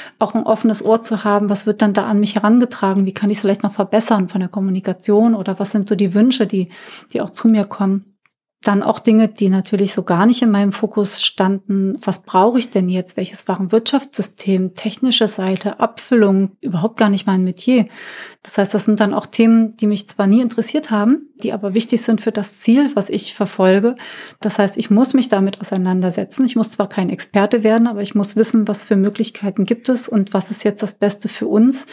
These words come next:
auch in der Größe, in der wir sind und wie können wir dann die nächsten Schritte weitergestalten. Mitarbeiter, Mitarbeiterführung, wie wächst das Unternehmen? Welche Bereiche gliedert man aus? Das heißt, am Anfang ist natürlich so, jeder macht alles,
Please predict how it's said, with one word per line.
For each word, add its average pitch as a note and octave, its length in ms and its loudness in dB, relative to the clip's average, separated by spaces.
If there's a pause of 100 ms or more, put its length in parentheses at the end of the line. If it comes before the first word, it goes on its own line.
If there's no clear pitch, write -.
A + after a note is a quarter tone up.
(280)
auch G#3+ 140 0
in G#3 120 2
der F#3+ 100 0
Größe, A#3 340 2
in G3 100 2
der F#3+ 180 0
wir G3 100 -2
sind G#3 300 2
und F#3 240 -6
wie F#3 180 -2
können G3 240 0
wir G3 60 -2
dann F#3+ 160 -2
die F#3 100 -2
nächsten F#3+ 300 -4
Schritte G3+ 300 -4
weitergestalten. F#3+ 1080 -4
Mitarbeiter, G#3+ 680 2
Mitarbeiterführung, G#3 1160 2 (460)
wie A3 460 4 (300)
wächst G#3+ 520 -2
das A#3 180 0
Unternehmen? G3 760 2 (640)
Welche G3 220 0
Bereiche G3+ 520 0
gliedert G#3 340 0
man G3+ 160 0
aus? G#3+ 360 2
Das - 180 -8
heißt, G#3 180 0
am G#3+ 100 -6
Anfang G#3 340 0
ist G#3 120 -4
natürlich G#3 380 -2
so, G3+ 140 2
jeder G3 220 0
macht F#3+ 260 -2
alles, B3+ 400 2